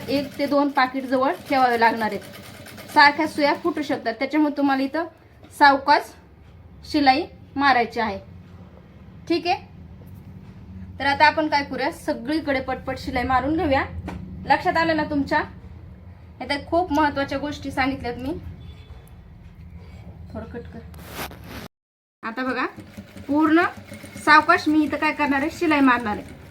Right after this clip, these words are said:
खालच्या साईडला राणी कलरचा दोरा यूज केलाय, वरच्या साईडला क्रीम कलरचा दोरा यूज केलाय. आता इथं कडला स्टोन आहेत आणि ह्या साईडला पण मोठे मोठे स्टोन आहेत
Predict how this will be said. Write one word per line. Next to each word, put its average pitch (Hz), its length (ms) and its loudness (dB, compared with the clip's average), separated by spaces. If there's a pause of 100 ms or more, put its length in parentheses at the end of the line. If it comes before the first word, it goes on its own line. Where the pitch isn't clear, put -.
(140)
खालच्या 294 260 2
साईडला 330 360 2
राणी 311 260 4
कलरचा 302 380 0
दोरा 285 240 2
यूज 285 180 -2
केलाय, 294 220 0
वरच्या 294 320 0
साईडला 285 360 0 (300)
क्रीम 311 220 4
कलरचा 262 380 0
दोरा 254 220 0
यूज 247 220 -2
केलाय. 208 220 -2 (400)
आता 254 160 0
इथं 311 220 4
कडला 320 460 4 (580)
स्टोन 320 260 6
आहेत 311 220 4 (440)
आणि 277 180 2
ह्या 311 160 4
साईडला 294 340 2
पण 320 180 4
मोठे 294 260 4
मोठे 277 280 6
स्टोन 302 320 4
आहेत 247 480 0